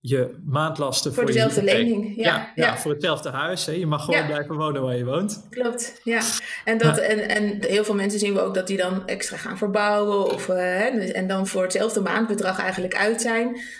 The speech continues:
Speaker 2: maar dan wel een verbouwing hebben gedaan of misschien een stukje geschonken aan hun kinderen. Dat zien we heel vaak gebeuren, ja.
Speaker 1: Ja, oké. Interessant. Nou, ehm, eh, ik wil het eigenlijk vandaag, eh,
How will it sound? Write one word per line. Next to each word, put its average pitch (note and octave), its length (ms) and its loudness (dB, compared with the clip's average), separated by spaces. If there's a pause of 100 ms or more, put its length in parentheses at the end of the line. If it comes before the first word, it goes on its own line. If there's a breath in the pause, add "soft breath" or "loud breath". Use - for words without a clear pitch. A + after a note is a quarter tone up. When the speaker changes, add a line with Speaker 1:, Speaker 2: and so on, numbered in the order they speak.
Speaker 2:
maar G#3 120 -2
dan G#3+ 140 0
wel A3 160 2
een - 60 -2
verbouwing G3+ 420 0
hebben A3 180 0
gedaan G#3+ 420 0
of A3+ 100 -6
misschien F#3+ 260 -6
een G3 60 -2
stukje - 480 -6
geschonken A3 560 0
aan - 100 -4
hun G3 120 0
kinderen. B3 460 2 (320 loud breath)
Dat G3 200 -2
zien A3 180 0
we G3+ 60 0
heel G3+ 180 0
vaak G3 240 -6
gebeuren, - 480 -18 (240)
ja. - 280 -10 (140)
Speaker 1:
Ja, D3 360 4 (220)
oké. C3+ 360 -2 (340 loud breath)
Interessant. - 840 -2
Nou, F3 320 0
ehm, F#3 360 -4
eh, E3+ 200 -4
ik G3 160 -2
wil A#3 100 -2
het A#3+ 140 -4
eigenlijk A#3+ 320 -4
vandaag, G#3 440 -2
eh, F#3 340 -2